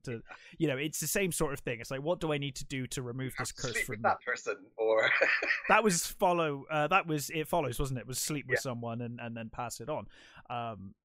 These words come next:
Speaker 1: obviously, you know, subtext.
Speaker 2: Yeah.
Speaker 1: Um, <laughs> but, uh, this film is very similar to, to It Follows, although it's not as silly. Um,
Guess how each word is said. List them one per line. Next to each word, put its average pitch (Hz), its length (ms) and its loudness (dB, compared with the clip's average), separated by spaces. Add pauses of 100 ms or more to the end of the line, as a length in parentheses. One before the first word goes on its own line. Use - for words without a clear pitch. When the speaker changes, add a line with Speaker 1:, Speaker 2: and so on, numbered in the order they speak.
(200)
Speaker 1:
obviously, 113 540 -8
you 120 140 -10
know, 101 140 -12 (420)
subtext. - 1040 -2 (400)
Speaker 2:
Yeah. 151 320 4
Speaker 1:
Um, 139 220 0
<laughs> - 640 -10
but, 156 360 2
uh, 156 220 4
this 330 220 0
film 330 220 0
is 202 120 0
very 208 360 0
similar 156 420 -2
to, 135 240 -6
to 135 160 -6
It 135 160 -6
Follows, 131 480 -2
although 147 280 2
it's 147 240 -2
not 190 280 2
as 165 400 0 (120)
silly. 117 1120 -2 (340)
Um, 123 460 0